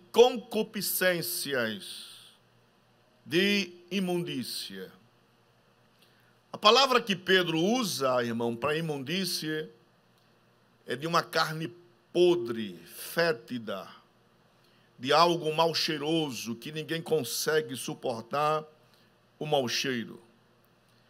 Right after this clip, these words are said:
Pedro tá falando que todos aqueles que seguem o caminho da carne,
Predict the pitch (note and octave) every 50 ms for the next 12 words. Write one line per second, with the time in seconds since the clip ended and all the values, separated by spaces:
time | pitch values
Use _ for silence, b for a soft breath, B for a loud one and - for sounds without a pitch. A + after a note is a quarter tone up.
0 | b b b b _ _ - F3 F#3+ F3 F3+ E3+ F3 F3 E3+ E3+ F3 E3 D#3+ E3+
1 | F#3 F#3+ F#3+ F3+ E3+ E3+ E3+ E3+ E3+ - - - F3+ F#3 F3 E3+ D3+ D#3+ D#3 D#3
2 | - - F3 F3+ E3+ E3 D3 A#2+ - - - D#3 D#3 D3+ D3 C#3+ C3+ C3 B2 A#2
3 | A2+ A2 F#2+ - - - - - E3+ E3+ F3 F3+ F3 F3 D#3 C3+ B2 A#2 A2+ A2+
4 | - - B2 - - D3 C#3 C#3+ D#3+ F#3+ G3 F#3 E3 D3+ C3+ - - C#3+ D3+ D#3+
5 | E3 E3 D#3+ E3 E3+ F3 F3 F3+ -